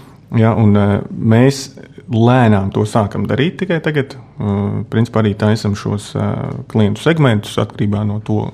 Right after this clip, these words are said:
no tā, ko viņš ir pircis, kā viņš ir uzvedies līdz šim. Un tad šos, ā, messages tad arī, ā, jau pavisam drīz sāksim sūtīt ļoti, ļoti targetēti.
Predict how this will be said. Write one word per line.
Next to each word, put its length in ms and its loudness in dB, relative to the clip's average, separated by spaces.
no 180 -2
tā, 200 2
ko 200 -2
viņš 160 -2
ir 80 -10
pircis, 380 -2
kā 100 -8
viņš 240 -4
ir 80 -2
uzvedies 480 0
līdz 240 -4
šim. 160 0
Un 180 0
tad 160 2
šos, 340 0
ā, 140 0
messages 580 0
tad 220 -2
arī, 240 0
ā, 160 -2
jau 160 -2
pavisam 320 -2
drīz 240 0
sāksim 320 0
sūtīt 340 -4
ļoti, 300 0
ļoti 240 -6
targetēti. 640 -8